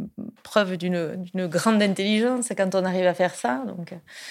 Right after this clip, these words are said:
euh, Guy aussi, sa liberté par rapport à, à l'engagement politique, c'est aussi, euh,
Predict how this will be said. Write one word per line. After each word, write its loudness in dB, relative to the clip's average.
euh, 2
Guy 4
aussi, 2
sa 8
liberté 4
par 2
rapport 2
à, 2
à -6
l'engagement 0
politique, -4
c'est -6
aussi, -6
euh, -6